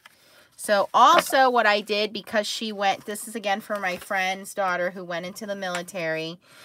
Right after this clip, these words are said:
um, I stamped on the back little pla-,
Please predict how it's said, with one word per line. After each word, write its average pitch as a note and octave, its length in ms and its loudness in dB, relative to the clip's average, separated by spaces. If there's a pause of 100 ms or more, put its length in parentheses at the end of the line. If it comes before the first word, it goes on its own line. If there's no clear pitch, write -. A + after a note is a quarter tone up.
(200)
um, D3 560 0 (1400)
I F3+ 80 -6
stamped F3+ 580 -8
on D#3+ 160 -6
the D3+ 80 -6
back D#3 640 -2 (1160)
little G3+ 300 -4
pla-, G#3+ 280 -6